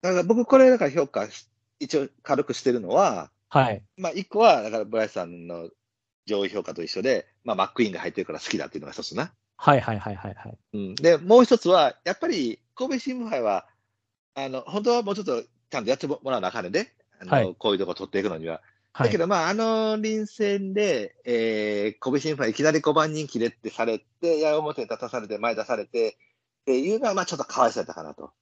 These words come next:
Speaker 2: はい。
Speaker 1: で、今回ガツンと人気落ちて、えー、やれることは一応、あの、うん、あの、プレッシャーからも外れて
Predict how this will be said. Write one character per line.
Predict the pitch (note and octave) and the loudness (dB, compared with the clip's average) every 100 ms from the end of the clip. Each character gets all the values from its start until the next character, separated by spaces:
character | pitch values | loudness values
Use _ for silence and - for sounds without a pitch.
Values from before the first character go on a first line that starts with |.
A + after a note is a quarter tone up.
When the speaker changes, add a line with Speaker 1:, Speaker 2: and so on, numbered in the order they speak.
| _ _ - | _ _ -2
Speaker 2:
は | C3+ | 0
い。 | G2+ - _ _ _ _ _ _ - | 0 -6 _ _ _ _ _ _ -6
Speaker 1:
で、 | |
今 | C3 E3 | 2 2
回 | F#3+ | 4
ガ | A#2 A#2 | 2 2
ツ | - C3+ E3+ | 2 0 2
ン | |
と | D3 | 0
人 | C#3 C#3+ | 0 0
気 | D3 | 0
落 | C#3+ | 0
ち | - | 2
て、 | B3 G#3+ G2+ - _ _ _ _ _ _ B2+ | 4 4 2 -6 _ _ _ _ _ _ -4
え | A#2 A2 G#2 G2 G2 F#2 F2+ E2+ E2+ F2 G#2 | -2 -2 -2 -4 -4 -6 -6 -6 -6 -6 4
ー、 | |
や | C#3+ | 4
れ | G3 | 4
る | G3 | 2
こ | - | 0
と | D3 | 0
は | |
一 | G#2+ - A2 | 0 2 0
応、 | G2 F#2 - _ _ _ | 0 -2 -8 _ _ _
あ | G#2 | -14
の、 | F#2 F2 | -10 -10
う | - A2 | -10 -12
ん、 | G2 - | -14 -14
あ | F#2+ | -10
の、 | F2+ | -6
プ | - | -4
レ | |
ッ | G#2+ | -4
シ | |
ャ | |
ー | G#2+ | -2
か | |
ら | F#2 | -4
も | F#2+ | -2
外 | G2+ | -2
れ | F2+ | -2
て | - F#3 F#2+ | 0 0 0